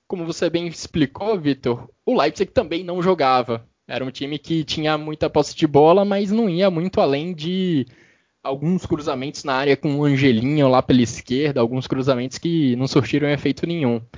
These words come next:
E aqui reforço também os meus elogios a Hummels e a Kanji, que foram fundamentais pra o primeiro tempo terminar em zero a zero, porque várias bolas que o Leipzig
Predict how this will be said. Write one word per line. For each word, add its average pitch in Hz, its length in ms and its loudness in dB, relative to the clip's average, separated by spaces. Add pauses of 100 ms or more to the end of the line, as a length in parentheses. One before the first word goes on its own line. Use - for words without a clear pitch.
(420)
E 139 60 0
aqui 131 200 0
reforço 160 600 0
também 131 920 -4 (280)
os 131 160 0
meus 135 200 4
elogios 143 840 2 (120)
a 104 240 0
Hummels 156 460 -2
e 160 80 2
a 139 80 4
Kanji, 143 500 -4
que 156 480 -2 (400)
foram 202 380 -2 (180)
fundamentais 156 920 -2
pra 127 240 0
o 123 520 -2
primeiro 135 320 -4
tempo 127 280 -6
terminar 139 400 -4
em 143 80 -8
zero 143 200 2
a 143 60 4
zero, 117 420 2 (360)
porque 123 260 2
várias 139 380 4
bolas 151 340 0
que - 120 -6
o 151 40 -2
Leipzig 151 400 -4